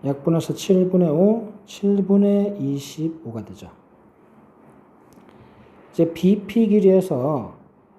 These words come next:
어, B 길이를 빼면 되는데, 비피 길이가 칠분의 이십오고요.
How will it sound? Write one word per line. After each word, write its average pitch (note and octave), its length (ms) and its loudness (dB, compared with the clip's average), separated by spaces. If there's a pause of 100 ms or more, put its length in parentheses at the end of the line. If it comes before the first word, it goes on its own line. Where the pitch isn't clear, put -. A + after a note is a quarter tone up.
(120)
어, A2+ 400 -12
B G3+ 360 2
길이를 E3 400 2
빼면 D#3+ 280 -4
되는데, C3 680 -6 (440)
비피 F#3+ 400 0
길이가 G3+ 300 4
칠분의 G3 760 0
이십오고요. A2+ 600 -10